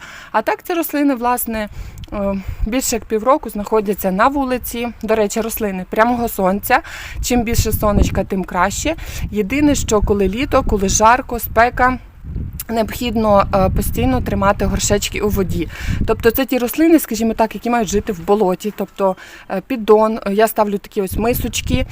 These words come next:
або якісь кашпо-горщики, і там постійно має бути вода. Тобто ніколи вони не мають пересихати, тому що пересихання для них, власне, це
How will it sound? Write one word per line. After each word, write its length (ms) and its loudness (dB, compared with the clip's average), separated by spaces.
або 420 4
якісь 300 4
кашпо-горщики, 920 2
і 340 0
там 300 6
постійно 640 -4
має 340 0
бути 320 -6
вода. 420 0
Тобто 260 -8
ніколи 440 2
вони 220 2
не 100 0
мають 260 4
пересихати, 640 -2
тому 160 -6
що 160 -10
пересихання 680 -2
для 160 2
них, 220 0
власне, 440 -2
це 260 -2